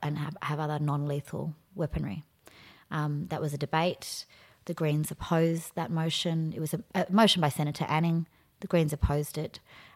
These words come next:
and there was some fiery debate in the Senate, um, resulting in, um, my client making a statement about, um, objecting to the motion and, um, Leyonhjelm, um, saying something back to her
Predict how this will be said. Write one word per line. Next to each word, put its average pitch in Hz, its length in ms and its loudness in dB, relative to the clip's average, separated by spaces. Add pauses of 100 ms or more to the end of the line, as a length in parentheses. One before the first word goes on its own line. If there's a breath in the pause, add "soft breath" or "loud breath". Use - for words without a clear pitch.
and 151 120 2
there 151 80 2
was 170 140 -2
some 165 160 -2
fiery 147 380 0
debate 147 320 -4
in 147 80 -6
the 147 100 -4
Senate, - 500 -2 (480 soft breath)
um, 151 360 0 (100)
resulting 160 840 -2
in, 151 380 0
um, 147 240 -2
my 147 160 0
client 165 460 -4
making 156 300 -2
a 156 40 -2
statement - 520 -4
about, 147 360 -2 (720)
um, 170 180 -2
objecting 190 520 0
to 196 100 -4
the 190 80 4
motion 180 520 2 (560 loud breath)
and, 151 480 2 (120)
um, 151 340 -2
Leyonhjelm, 143 640 0 (400)
um, 151 340 -6 (440)
saying 143 340 2
something - 280 0
back 123 200 -2
to 160 100 -4
her 131 260 0